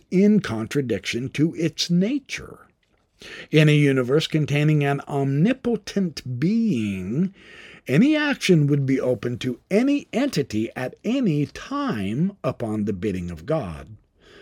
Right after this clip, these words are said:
Causality would be a sham, and rational explanation would crumble. Joseph Smith appears to not know what he is talking about then in claiming his God is omnipotent.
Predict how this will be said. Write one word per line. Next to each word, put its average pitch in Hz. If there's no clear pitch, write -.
Causality 208
would 190
be 156
a 143
sham, 143
and 123
rational 127
explanation 127
would 123
crumble. 240
Joseph 190
Smith 220
appears 165
to 151
not 160
know 185
what 170
he 165
is 147
talking 180
about 104
then 101
in 117
claiming 131
his 156
God 98
is 107
omnipotent. 135